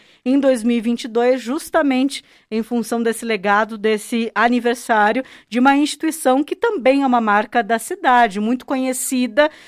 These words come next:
não só por quem já fez aula na cultura inglesa, mas a própria cidade reconhece esta como uma das suas principais instituições. Agora, André, uma, uma também atividade que o curitibano gosta muito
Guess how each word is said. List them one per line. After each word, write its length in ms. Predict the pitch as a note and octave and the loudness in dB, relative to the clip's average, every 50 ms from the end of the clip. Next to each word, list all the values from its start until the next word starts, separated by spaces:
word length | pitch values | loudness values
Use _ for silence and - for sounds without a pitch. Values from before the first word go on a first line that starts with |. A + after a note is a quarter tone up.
| - - _ | -20 -10 _
não 240 | A3+ A3+ B3 C#4 - | 0 0 2 0 0
só 180 | - - C4+ | 0 0 -2
por 200 | B3+ - B3+ B3 | 0 -2 -6 -6
quem 300 | - C4 A#3+ A#3 A#3 G#3+ - _ _ _ | -2 -2 -2 -2 -4 -6 -8 _ _ _
já 180 | - - A#4+ | 0 2 2
fez 500 | - - - A#3+ B3 C4 C4+ B3+ G3+ E3 | 2 2 2 2 4 4 2 0 -2 -2
aula 380 | F3+ F#3 F#3 F#3+ G#3+ A#3 A#3 G3 | 0 0 2 2 2 0 -2 -2
na 100 | F#3+ F#3 | -4 -6
cultura 280 | - G3 - - F#3+ F3+ | -10 -12 -14 -12 -10 -10
inglesa, 480 | F#3 F3 F3+ F3 F#3 G3+ G#3+ - B3+ | -10 -6 -6 -4 -4 -4 -2 -4 -4
mas 280 | A#3 A3+ G#3 G#3 G#3 - _ _ _ _ - | -2 -2 -2 -4 -6 -10 _ _ _ _ -2
a 120 | A#3 B3+ | -2 -2
própria 680 | - _ _ A#3+ A#3+ B3+ C#4 E4 E4+ - - A3 G3 | -2 _ _ 4 6 6 6 4 2 0 -2 -2 -2
cidade 680 | F#3+ - - A#3 F#3 E3+ G3+ G#3+ A#3 C#4+ C#4+ A3+ F#3+ | -2 -2 -6 -8 -2 0 4 4 4 4 2 0 -4
reconhece 800 | F#3+ F3 G#3+ F#3+ - G#3+ G3+ G3 F#3 F#3 G3 G#3 G#3 - C4+ B3 - - - _ - | -8 -8 -6 -4 -4 -4 -4 -4 -4 -4 -4 -6 -6 -6 -6 -6 -8 -10 -18 _ -2
esta 220 | G3 G#3 G#3+ G#3 - B3 | -2 0 0 -2 -4 -6
como 260 | B3 - A#3+ A#3 A#3 | -4 -4 -2 -2 0
uma 200 | A#3+ A#3+ B3 B3 | 0 0 2 2
das 140 | A#3+ B3 B3 | 0 0 -2
suas 280 | - - B3 A#3+ A#3+ | -4 -2 -2 -2 -2
principais 680 | - - A#3+ C4 B3+ - - - - A#3 G#3+ G#3+ A3 F#3+ | -4 -4 -4 -4 -4 -4 -6 -2 0 0 2 2 0 -2
instituições. 840 | A3+ A#3 G#3+ - - - C#4 C#4+ C#4 - - G3 E3+ E3 E3 - - _ _ - - _ - _ | -4 -4 -4 -6 -8 -6 -6 -6 -6 -6 -8 -8 -8 -8 -10 -14 -18 _ _ -20 -20 _ -8 _
Agora, 320 | A3 A3 G#3 B3 B3+ B3+ | -2 2 4 4 6 6
André, 340 | B3+ B3+ A#3+ B3+ B3+ A#3+ A3+ - - _ _ | 4 4 4 4 4 4 2 -2 -10 _ _
uma, 800 | A3 A#3 C4 D4 D#4 D#4+ D#4+ D4 C#4 B3+ A#3+ A3+ G#3+ G#3 - - | -2 0 0 2 4 4 6 6 6 6 6 4 4 2 0 -4
uma 240 | - A3+ A#3 B3+ C4 | -4 -2 0 0 2
também 640 | B3+ - B3+ B3 A#3 F3+ F3 A#3 A#3 A#3+ A#3 A#3 | 2 2 2 2 0 2 2 2 4 4 2 0
atividade 720 | A3+ G#3+ G#3+ - B3 G3+ A3 G#3+ F3+ G3+ A3 A3+ A#3 A#3 A3 | -2 -2 -4 -4 -6 -6 -6 -6 0 2 4 4 4 2 0
que 100 | B3 - | -6 -8
o 20 | - | -6
curitibano 580 | - A#3 A3+ G#3+ - A#3 G#3+ A3+ A3+ A3+ A#3 | -4 -4 -4 -4 -4 -4 -2 0 0 0 0
gosta 340 | - G#3+ G#3+ G#3 G#3+ - C#4+ | 0 0 0 0 0 0 0
muito 540 | C#4 C4+ C4 C4 C4 C4+ D4 D#4 - F#4 | 2 2 2 2 4 4 2 2 0 -4